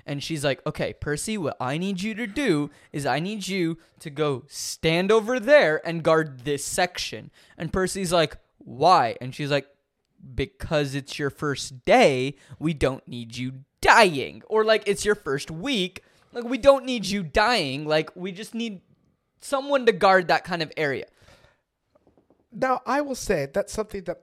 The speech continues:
Speaker 2: I think was missing in, in Daddario's character was the brilliance of Annabeth.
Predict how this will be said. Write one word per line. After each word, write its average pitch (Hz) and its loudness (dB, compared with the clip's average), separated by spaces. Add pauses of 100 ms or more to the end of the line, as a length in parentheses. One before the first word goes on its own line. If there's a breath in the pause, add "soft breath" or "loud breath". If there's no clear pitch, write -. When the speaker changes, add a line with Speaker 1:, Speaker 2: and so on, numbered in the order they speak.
Speaker 2:
I 190 0
think 143 -12
was 131 -20
missing 147 -8
in, 123 -10
in 117 -12
Daddario's 123 -6 (160)
character 127 -8 (500 soft breath)
was 165 2
the 175 -8
brilliance 170 -2
of 165 -14
Annabeth. 214 -8